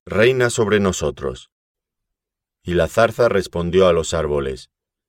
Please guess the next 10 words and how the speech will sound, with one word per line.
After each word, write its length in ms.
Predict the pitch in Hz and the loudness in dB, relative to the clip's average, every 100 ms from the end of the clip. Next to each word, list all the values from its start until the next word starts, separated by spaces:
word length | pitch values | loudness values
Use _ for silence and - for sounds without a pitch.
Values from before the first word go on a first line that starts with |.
| _ _ _ _ _ _ - | _ _ _ _ _ _ -10
"Si 240 | - 101 | -4 0
en 140 | 101 98 | 0 2
verdad 280 | 101 139 | 2 2
me 140 | 156 147 | 2 2
elegís 400 | 110 107 113 - | 2 0 -4 -2
por 260 | 98 90 | 0 0
rey 200 | 92 98 | 2 2
sobre 280 | - 87 80 | 0 -2 -2
vosotros, 680 | 78 76 98 92 87 92 - _ _ _ _ _ _ | -2 0 -2 0 0 -2 -4 _ _ _ _ _ _
venid, 440 | 82 98 127 104 | -2 2 2 0